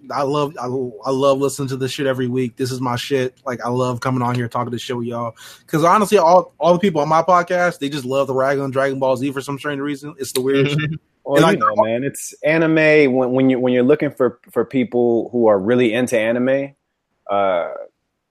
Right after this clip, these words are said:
Speaker 3: I've said this many times, you know, Dragon Ball is not my favorite anime, right? But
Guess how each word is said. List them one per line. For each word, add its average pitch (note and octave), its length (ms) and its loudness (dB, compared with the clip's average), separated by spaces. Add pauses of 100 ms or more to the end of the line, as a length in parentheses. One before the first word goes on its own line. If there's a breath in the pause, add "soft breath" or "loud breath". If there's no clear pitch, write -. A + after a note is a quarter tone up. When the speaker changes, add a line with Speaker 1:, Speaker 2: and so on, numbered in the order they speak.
(180)
Speaker 3:
I've B2+ 140 4
said C3+ 200 4
this B2 120 -2
many A2+ 200 0
times, F#2+ 360 -4
you F#2+ 80 -10
know, F2 160 -10
Dragon A2+ 340 0
Ball G#2 280 4
is G2 200 -2
not G2 300 -4
my F#2+ 220 -4
favorite F2+ 440 -4
anime, E2+ 500 -6 (140)
right? F2+ 280 -2 (180)
But G2 240 6